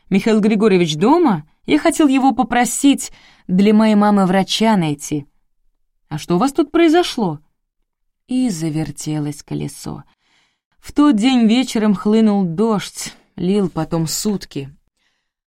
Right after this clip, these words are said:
Плохо помню, как события развивались, мне в такую погоду всегда не по себе. Вроде Игорь спросил: «Тетя Зина, на столе в спальне твоя сумка или тети Нины?» И тут до меня доехало.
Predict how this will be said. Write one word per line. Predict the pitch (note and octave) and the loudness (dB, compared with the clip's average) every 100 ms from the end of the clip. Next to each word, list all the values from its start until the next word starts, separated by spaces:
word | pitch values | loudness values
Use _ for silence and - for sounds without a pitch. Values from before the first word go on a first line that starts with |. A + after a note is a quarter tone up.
| _ - | _ -4
Плохо | D4 C4 A3 | -2 0 -2
помню, | - F#3 E3+ | 0 0 0
как | D#3+ E3+ | -2 -4
события | - F3 E3+ - E3 | -2 0 0 0 -4
развивались, | E3 D#3+ F3 F3 D3+ D3 - F3 | -2 -2 -2 0 -2 -4 -8 -4
мне | F#3 G3 | -2 -2
в | - | -4
такую | F3 F#3+ | -4 -4
погоду | - F#3+ E3+ G#3 F3 | -2 -4 -2 0 -2
всегда | D#3+ - G3+ A#3+ | -4 -8 -4 -2
не | A#3 D#3 | -2 -4
по | D3 | -8
себе. | - D#3 C#3+ C#3 _ _ _ - | -6 -4 -4 -6 _ _ _ -10
Вроде | F#3 B3 G#3 G3+ F#3+ - _ _ | -6 -4 -2 -2 -2 -6 _ _
Игорь | A#3 G#3 G3+ | 0 2 2
спросил: | - F3+ F#3 - A#3 G3 - _ | 0 -2 -2 -2 0 -2 -6 _
«Тетя | - B3 B3 F3 | -4 -2 0 -2
Зина, | D3+ E3 D3+ C#3+ _ _ _ - | -2 -2 -2 -6 _ _ _ -4
на | A3 | -4
столе | - A#3+ C4 | 0 -2 -2
в | - | -4
спальне | - B3 C4 A#3+ A3+ - _ - | 0 0 2 0 -2 -4 _ -6
твоя | F3+ F#3 B3+ D#4+ | -2 0 2 0
сумка | - C4 G#3 A3 | 0 0 2 0
или | A#3 B3 | 0 -2
тети | B3+ A#3 C#4 | -4 -2 0
Нины?» | C4+ A#3 E3+ D3 - _ _ _ _ _ | 2 2 0 -4 -10 _ _ _ _ _
И | A#3 A3 _ _ | -12 -12 _ _
тут | - C#4 G3 | -2 0 2
до | G#3+ G3+ | 2 2
меня | G#3 G3+ G3+ | 2 2 0
доехало. | E3+ F#3+ F3+ G3+ E3+ - D#3 | -2 -2 -2 -2 -4 -6 -10